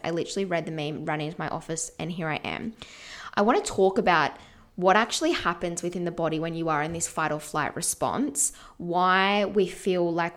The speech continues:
we're not in control of how our body reacts to situations, and then how to actually start to regulate this, because, you know, it kind of goes without saying,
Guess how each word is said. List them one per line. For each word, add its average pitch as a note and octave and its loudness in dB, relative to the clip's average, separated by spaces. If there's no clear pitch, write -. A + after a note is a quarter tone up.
we're E3 2
not F3+ 4
in F3+ -2
control E3+ 0
of F3 0
how D#3+ -4
our E3 -2
body E3 -2
reacts D#3 -4
to - -6
situations, F#3 -2
and G3+ 2
then F#3+ 0
how F#3+ 0
to F#3 0
actually A#3+ -4
start B3 2
to C4 0
regulate E3 0
this, - -4
because, E3+ 0
you G#3+ 0
know, E3 0
it - -4
kind B3 4
of C4 2
goes G#3+ 6
without F3 2
saying, C3+ -2